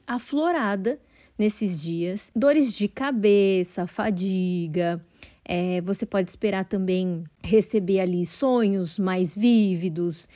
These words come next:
ter a intuição mais aflorada, passar por processos de canalização, principalmente quando você vai tá mexendo com água. Então, é, o selo de cada Kim e o tom de cada Kim, ele vem convidar a gente pra entender um processo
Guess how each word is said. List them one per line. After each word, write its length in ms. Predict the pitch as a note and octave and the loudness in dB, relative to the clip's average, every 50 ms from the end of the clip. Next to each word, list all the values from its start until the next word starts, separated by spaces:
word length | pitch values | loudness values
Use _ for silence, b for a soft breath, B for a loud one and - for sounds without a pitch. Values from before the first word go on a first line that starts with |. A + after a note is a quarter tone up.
| _ | _
ter 180 | - C4 C#4 C#4+ | 0 2 4 4
a 120 | C4+ B3 | 4 4
intuição 560 | A#3+ A#3 A#3+ - A3 A3 G#3 - - G#3 F#3+ F#3 | 2 2 2 2 2 2 2 0 -2 -2 -2 -2
mais 280 | F3+ F3 E3+ E3+ D#3+ | -2 -2 -4 -2 -2
aflorada, 840 | F#3 F3 E3 - B3 B3 A#3 A3+ G3 F#3+ F#3 F3 E3+ E3 F3 F3 F3 b b b b b | -2 -4 -4 -4 -4 -2 -2 0 0 0 0 -2 -2 -2 -2 -4 -4 b b b b b
passar 300 | - A#3 A3+ - C4 B3 | -4 -4 -2 -2 -2 -4
por 180 | B3 - B3+ A#3 | -2 -2 -4 -4
processos 640 | - - A#3 A3+ - - A3 G3+ - - G#3+ G3 F3 | -2 -2 -2 -2 -2 -2 -4 -4 -4 -4 -4 -2 -2
de 80 | E3 G3+ | -2 -6
canalização, 1040 | - - G#3+ G3 G3+ F#3+ F#3 F3+ F3+ E3+ G#3 A3+ A3 - - - G3 F#3+ F#3+ F#3+ | -4 -4 -2 -2 -2 0 0 -2 -2 -2 -2 -2 -4 -4 -2 -2 -2 -2 -2 -4
principalmente 880 | - A3+ C4+ F4 G4 - - C#4+ - - B3+ A#3 G#3+ G3+ G3+ G3 - - | -4 -4 -2 -2 -2 -2 -2 -4 -4 -2 -4 -4 -2 -2 -4 -6 -6 -6
quando 220 | - G3+ F#3+ F3+ | -6 -4 -4 -2
você 260 | F#3 F#3 - G#3+ F#3+ | -4 -6 -6 -6 -6
vai 140 | F3 F3 F3 | -6 -6 -6
tá 120 | - F3+ | -6 -6
mexendo 460 | F3 F3+ F3+ - - F3 E3 E3+ E3 E3 | -6 -6 -6 -6 -6 -6 -6 -4 -6 -6
com 240 | - - A3+ A3 | -4 -4 -2 -2
água. 500 | G3+ F#3+ F#3 F#3 F3+ F3+ F3 E3 F#3 F3+ B B B B _ | 0 0 0 0 0 0 0 0 -2 -2 B B B B _
Então, 540 | - C4 C#4+ C4+ - D4 D4 D#4+ E4+ E4 - - _ | 0 0 0 2 2 2 4 4 2 -2 -6 -8 _
é, 360 | - A#3+ B3 A#3+ A#3 A#3 - - _ _ - | 0 2 2 4 2 2 0 -2 _ _ 0
o 140 | C#4+ C#4+ C4 | 2 2 2
selo 520 | - - - - D4+ D#4+ F4 D#4+ C4 G#3+ | 0 -2 0 2 2 2 4 2 2 0
de 140 | E3 F#3 G3 | 0 -2 -6
cada 480 | - - A3+ A#3+ C4 A#3 G3+ F3 F3 - _ _ _ | -4 -4 -4 -2 0 0 0 -2 -2 -6 _ _ _
Kim 340 | - A#3 B3+ C4+ B3 G3+ D3+ - _ _ _ _ - | 0 2 4 4 4 4 2 -2 _ _ _ _ 0
e 120 | G#3+ A3 | 0 0
o 40 | G#3+ | 0
tom 460 | - _ A3 G#3 A#3 C#4 D4 C4+ A3+ | 0 _ 0 2 2 2 4 2 2
de 140 | F#3 D#3+ F3 | 2 0 -4
cada 320 | - - F3+ E3+ D#3 D#3+ | -6 -6 -6 -6 -6 -8
Kim, 320 | - - A3 A#3 A#3+ A3+ G#3+ B B B B B B | -4 0 0 2 2 0 -2 B B B B B B
ele 240 | - A3+ B3 C#4+ D4 | 0 2 2 4 2
vem 420 | A#3+ G#3 F#3 A3+ A#3+ C4 D#4 E4+ | 2 2 2 2 2 2 0 -2
convidar 640 | D4 - A#3+ G#3+ G3+ E3+ F3+ F3+ E3 E3+ F3+ G#3+ A#3 | -2 0 0 0 0 0 -2 -2 -2 -2 -2 -2 -2
a 80 | A3 G3 | -2 -2
gente 420 | F3+ F3+ G3+ A3 B3+ B3+ - - | -2 -2 -2 -2 -2 -4 -6 -10
pra 280 | A#3 - _ - B3+ C#4+ | -12 -10 _ -2 0 0
entender 400 | F4 E4+ - F4 D#4+ C#4+ C#4 C#4 | 0 0 0 0 0 2 2 2
um 120 | D4 D#4 | 2 0
processo 1160 | C#4+ - E4+ F4+ A4+ - - - - - - C4 B3+ C4 D#4+ E4+ - - - - F#4 G4+ A4 | -2 -2 0 0 0 0 -2 -2 -2 0 2 2 2 2 2 0 -4 -8 -6 -4 -4 -4 -4